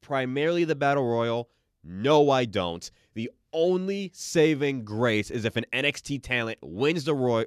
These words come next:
wins that Battle Royal, and then the next night or two nights later, depending on what show they want, they want her on,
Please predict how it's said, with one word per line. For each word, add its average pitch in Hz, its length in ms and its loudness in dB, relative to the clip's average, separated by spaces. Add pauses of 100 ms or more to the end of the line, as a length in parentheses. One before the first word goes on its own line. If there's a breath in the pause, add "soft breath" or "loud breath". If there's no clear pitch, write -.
wins 120 320 -6
that 127 200 -2
Battle 117 240 -2
Royal, 98 420 -2 (300 soft breath)
and 120 120 -8
then 113 120 -8
the 104 120 -10
next 123 440 -8
night 104 320 -2
or 107 120 -4
two 139 280 -6
nights 123 240 -4
later, 107 180 0
depending 113 240 -8
on 104 100 -6
what 104 160 -6
show 107 300 -2
they 101 140 0
want, 92 300 -4 (100)
they 98 120 -2
want 92 280 -6
her 92 240 -2
on, 85 260 -4